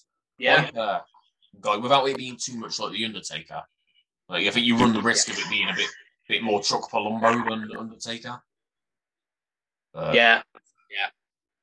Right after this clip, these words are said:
Speaker 2: I don't know. We will see. We will see. Um, the future's bright for somebody like Corbin. Um, so this match, yeah, Roman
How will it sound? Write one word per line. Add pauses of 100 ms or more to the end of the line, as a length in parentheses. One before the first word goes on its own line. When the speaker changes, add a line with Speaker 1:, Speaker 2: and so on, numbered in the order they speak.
Speaker 2:
I
don't
know.
We
will
see.
We
will
see.
Um,
the
future's
bright
for
somebody
like
Corbin. (560)
Um,
so
this
match,
yeah,
Roman